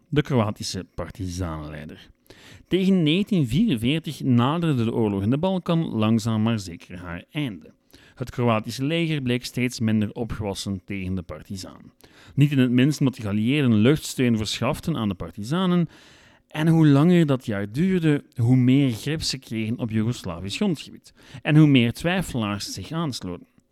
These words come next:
Tegen het einde van negentien vierenveertig waren de partizanen de grootste verzetsbeweging in heel Europa, met achthonderdduizend actieve leden verdeeld over vier legers. En die dominantie zorgde ervoor dat zelfs de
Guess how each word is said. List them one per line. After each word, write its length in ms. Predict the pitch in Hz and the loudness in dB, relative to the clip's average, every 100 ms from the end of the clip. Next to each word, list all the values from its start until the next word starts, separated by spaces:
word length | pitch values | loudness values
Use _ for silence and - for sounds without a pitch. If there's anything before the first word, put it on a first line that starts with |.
| _ - _ | _ -20 _
Tegen 180 | 165 165 | 4 4
het 140 | 139 | 4
einde 300 | - 135 190 | -2 0 0
van 120 | 170 | 2
negentien 320 | 143 113 110 104 | 4 2 0 -2
vierenveertig 600 | 113 123 165 175 170 - | -2 -2 -4 -4 -8 -4
waren 180 | 123 117 | -2 -2
de 60 | |
partizanen 640 | 110 101 110 101 120 151 | -4 -6 -6 -2 -2 0
de 80 | 127 | -2
grootste 420 | 98 113 147 - | 2 0 0 -4
verzetsbeweging 960 | 127 104 120 135 135 131 120 117 113 120 | -4 -2 -2 -4 -2 0 0 0 0 -2
in 140 | 120 | -2
heel 280 | 104 95 92 | -2 -4 -4
Europa, 540 | 120 143 170 165 147 135 - - | -2 0 0 0 -2 -2 -10 -10
met 240 | - 113 - _ | -4 -4 -4 _
achthonderdduizend 1120 | - 180 160 151 156 151 131 - 127 127 123 120 | -4 -4 -4 -2 0 0 -4 -4 -2 0 -2 -6
actieve 360 | 95 - 101 | -10 -8 -4
leden 420 | 113 175 165 160 - | -4 -2 -2 -2 -4
verdeeld 480 | 127 113 113 113 113 | -4 -4 0 0 0
over 200 | 107 104 | -2 -4
vier 320 | 98 87 80 | -4 -8 -12
legers. 680 | 90 135 180 120 95 - - _ _ _ _ _ _ | -8 -6 -6 -10 -14 -16 -16 _ _ _ _ _ _
En 120 | 151 | 0
die 100 | 156 | 6
dominantie 600 | 143 131 113 175 185 147 | 8 8 6 0 -2 -2
zorgde 440 | 110 101 143 185 107 | -2 0 0 -2 -4
ervoor 420 | 95 87 92 143 | -6 -8 -6 -4
dat 180 | 135 - | -6 -4
zelfs 300 | 170 160 | -4 -4
de 100 | 139 | -4